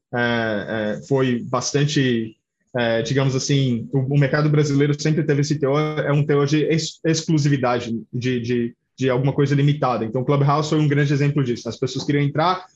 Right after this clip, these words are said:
por esse, é, é, fomo, né? Fear of Missing Out.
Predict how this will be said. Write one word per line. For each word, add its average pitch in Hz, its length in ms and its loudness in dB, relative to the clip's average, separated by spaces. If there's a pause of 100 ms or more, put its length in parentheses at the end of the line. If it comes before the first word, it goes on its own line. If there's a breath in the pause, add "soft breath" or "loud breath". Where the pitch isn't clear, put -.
(200 loud breath)
por 160 100 2
esse, 156 560 2 (180)
é, 135 40 0 (580)
é, 120 40 -8 (140)
fomo, 147 440 0
né? 139 260 -4
Fear 180 240 4
of 147 80 4
Missing 156 320 2
Out. 127 240 -2